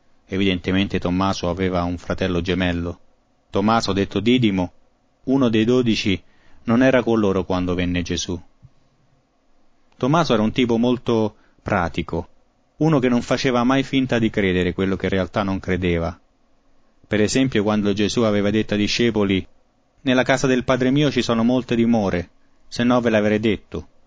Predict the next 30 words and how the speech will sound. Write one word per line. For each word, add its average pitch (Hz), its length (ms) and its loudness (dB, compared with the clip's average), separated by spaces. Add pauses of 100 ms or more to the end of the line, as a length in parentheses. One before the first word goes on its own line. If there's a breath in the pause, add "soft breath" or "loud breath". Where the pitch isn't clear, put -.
(420)
Io 120 140 2
vado 113 220 4
a 110 60 2
prepararvi 110 480 2
un 107 100 0
posto, - 540 -6 (460 soft breath)
e 117 100 -4
quando 147 260 2
sarò 135 220 2
andato 143 400 2
e 123 40 2
vi 123 100 0
avrò 120 260 0
preparato 120 420 0
un 113 140 0
posto, 139 520 0
ritornerò, 110 800 0 (480)
e 110 120 -4
vi 107 100 2
accoglierò 110 500 2
presso 113 320 -2
di 107 140 -2
me, 90 240 0 (480)
affinché 110 520 -2
dove 113 240 0
sono 101 280 0
io 120 180 2
siate 110 260 0
anche 104 240 -2
voi." 82 420 -4